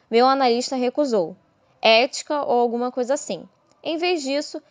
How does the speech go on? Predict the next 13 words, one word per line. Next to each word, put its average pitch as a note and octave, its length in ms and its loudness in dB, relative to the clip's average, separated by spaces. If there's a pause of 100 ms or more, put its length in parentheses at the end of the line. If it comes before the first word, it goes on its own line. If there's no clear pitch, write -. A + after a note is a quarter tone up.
(160)
pedi C4+ 280 -2
a C#4 260 4
Asha C#4+ 180 -2
que C4 100 -8
me B3+ 100 -2
mandasse A#3+ 500 0
uma A3 140 -6
pesquisa A3 440 -6
meticulosa A3+ 720 0
sobre A#3+ 280 -2
alívio A#3 400 -4
do A#3 60 -6
estresse. F#3+ 600 -2